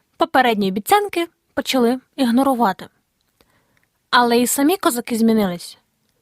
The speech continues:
Вони більше не вважали себе якимись дрібними найманцями і розбійниками. Вони вже стали повноцінною армією з власними вимогами.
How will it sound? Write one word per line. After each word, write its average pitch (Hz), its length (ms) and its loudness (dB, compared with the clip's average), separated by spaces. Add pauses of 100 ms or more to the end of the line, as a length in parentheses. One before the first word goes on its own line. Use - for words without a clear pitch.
(320)
Вони 247 320 2
більше 254 300 0
не 240 140 2
вважали 269 340 2
себе 220 260 0
якимись 233 600 0
дрібними 226 680 2
найманцями 233 840 2
і 233 40 2
розбійниками. 226 840 0 (800)
Вони 220 360 4
вже 247 140 -2
стали 262 280 -2
повноцінною 233 920 0
армією 208 720 -2 (540)
з 214 120 -2
власними 214 540 0
вимогами. 220 720 0